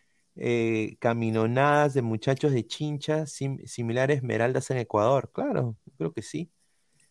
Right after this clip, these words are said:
Wilfredo, Alianza es un desastre, primero que ordenen la casa y luego que piensen en proyectos a largo plazo.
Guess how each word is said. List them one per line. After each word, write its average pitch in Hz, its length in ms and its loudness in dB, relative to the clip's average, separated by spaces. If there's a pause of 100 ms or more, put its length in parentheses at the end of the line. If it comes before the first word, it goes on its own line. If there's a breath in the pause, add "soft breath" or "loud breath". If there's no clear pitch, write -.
(120)
Wilfredo, 135 520 6
Alianza 156 280 4
es 156 120 -2
un 165 100 0
desastre, 143 600 4
primero 139 360 -2
que - 80 -2
ordenen 135 280 0
la 127 140 2
casa 160 300 4
y - 40 4
luego 127 220 2
que 113 120 -2
piensen 123 280 0
en 127 40 -8
proyectos 110 460 -4
a 104 40 0
largo 104 320 -2
plazo. 92 440 -8